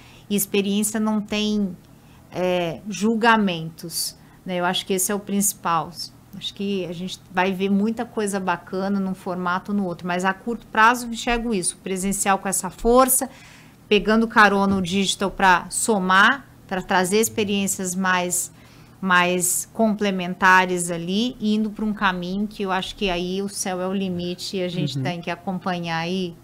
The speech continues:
Speaker 1: e nos preparar para.
Speaker 2: É, eu queria agradecer a disponibilidade e a atenção da Tereza Santos, C E O da Simpla, conversando bastante sobre essa transformação, né, que a sociedade vem passando e o setor de eventos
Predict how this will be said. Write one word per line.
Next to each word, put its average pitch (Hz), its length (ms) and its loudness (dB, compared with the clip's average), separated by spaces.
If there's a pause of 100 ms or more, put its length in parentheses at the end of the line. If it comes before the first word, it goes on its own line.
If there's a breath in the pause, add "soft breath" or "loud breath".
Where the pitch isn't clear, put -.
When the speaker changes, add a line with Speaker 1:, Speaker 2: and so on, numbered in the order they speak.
(160)
Speaker 1:
e 202 60 -2
nos 180 220 0
preparar 180 640 2
para. 151 320 -6 (360)
Speaker 2:
É, 147 140 2
eu 135 60 2
queria 147 280 6
agradecer 139 520 4
a 143 40 8
disponibilidade 135 760 4
e - 20 0
a 135 40 2
atenção 143 600 0
da 127 140 2
Tereza 123 320 0
Santos, 160 560 2
C - 140 2
E 131 100 6
O 135 100 6
da 127 140 4
Simpla, 160 580 4 (380 loud breath)
conversando 165 520 4
bastante 160 460 4
sobre 151 160 2
essa 156 160 0
transformação, 196 960 4
né, 135 160 2
que - 80 -4
a - 60 -2
sociedade 156 580 6
vem 147 160 6
passando 151 520 4
e - 20 8
o 165 40 4
setor 160 320 4
de 151 120 4
eventos 147 520 2